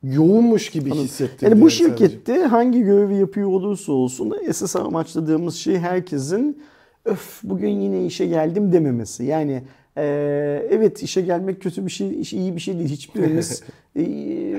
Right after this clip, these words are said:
Speaker 2: her gün işe gitmekten keyif almıyoruz büyük bir ihtimalle ama öyle iş yerleri vardır ki insanlar gitmek istemezler.
Speaker 1: Hı hı.
Speaker 2: Biz buranın öyle bir iş yeri olmasını istiyoruz ki insanlar gelmek istesinler değil. Geldikleri için kendilerini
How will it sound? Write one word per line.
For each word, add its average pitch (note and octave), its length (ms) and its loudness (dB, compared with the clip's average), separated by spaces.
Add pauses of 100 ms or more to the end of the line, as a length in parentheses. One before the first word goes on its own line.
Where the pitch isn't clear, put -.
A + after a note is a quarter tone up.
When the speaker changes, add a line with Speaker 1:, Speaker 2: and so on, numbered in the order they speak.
(480)
Speaker 2:
her A#3 220 0
gün F#3 160 -2
işe F3 180 -4
gitmekten E3+ 580 -6
keyif G3 280 -2
almıyoruz B3 540 2
büyük C#3+ 240 -2
bir - 80 -4
ihtimalle C#3 460 -6
ama D#4 280 -4 (420)
öyle A3 340 6
iş - 180 -4
yerleri A3 420 4
vardır G#3+ 380 2
ki B3 300 0 (360)
insanlar G#3+ 480 0
gitmek G3+ 380 -2
istemezler. C#3+ 640 -2
Speaker 1:
Hı C#4+ 380 -4
hı. A#2 120 -8
Speaker 2:
Biz G3+ 480 0
buranın C#4+ 680 2
öyle A3 320 8
bir A#3+ 80 0
iş A3+ 200 -4
yeri B3 120 0
olmasını A#3 380 0
istiyoruz B3+ 400 -6
ki G3 80 -2
insanlar G3 420 -2
gelmek E3+ 480 0
istesinler F#3+ 720 -4
değil. E3+ 180 -4 (360)
Geldikleri D#4 680 2
için G#3+ 280 -2
kendilerini A#3 760 2